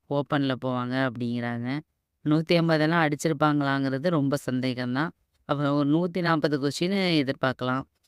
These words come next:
அப்புறம் அதுக்கப்புறம் எம் பி சி, பி சி எல்லாம் அவங்கெல்லாம் நூத்தி முப்பத்தஞ்சு,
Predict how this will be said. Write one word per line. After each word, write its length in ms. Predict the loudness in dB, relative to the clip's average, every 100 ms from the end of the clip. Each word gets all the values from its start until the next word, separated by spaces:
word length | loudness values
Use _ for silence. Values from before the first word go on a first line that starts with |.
| _ _ _
அப்புறம் 320 | -2 2 4
அதுக்கப்புறம் 460 | 4 2 0 0 4
எம் 240 | 4 4
பி 140 | 4 2
சி, 220 | 0 2
பி 180 | 2 2
சி 160 | 0
எல்லாம் 280 | 0 2 0
அவங்கெல்லாம் 500 | 2 2 2 4 2
நூத்தி 240 | 2 -2
முப்பத்தஞ்சு, 640 | -2 -2 -2 -4 -2 -2